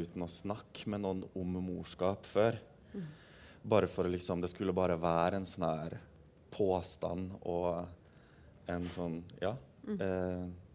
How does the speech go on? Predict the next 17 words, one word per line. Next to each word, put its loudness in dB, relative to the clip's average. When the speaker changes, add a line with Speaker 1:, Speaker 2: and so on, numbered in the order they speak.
Speaker 1:
tanke -6
eller, -2
mm. -6
Og 2
så, 6
eh, 6
mens, 4
eh, 4
en -2
skuespiller, -4
en -2
kvinnelig -2
skuespiller, -2
er 2
på -2
scenen 0
også, 0